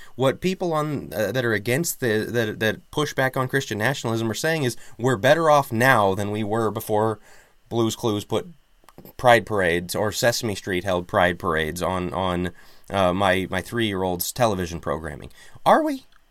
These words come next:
Now, it, it, it doesn't, uh, because then people will say, "Well,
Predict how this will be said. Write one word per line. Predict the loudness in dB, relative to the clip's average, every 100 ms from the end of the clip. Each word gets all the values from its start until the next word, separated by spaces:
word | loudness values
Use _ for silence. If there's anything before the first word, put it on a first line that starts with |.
| _ _ _ 0
Now, | 4 4 4
it, | 2 2
it, | 2 2
it | 2 2
doesn't, | 2 0 0 -4
uh, | -6 -8 -12 -16 -12
because | -8 -4 -2
then | -2 -4
people | -4 -6
will | -6
say, | -2 0
"Well, | 4 4 2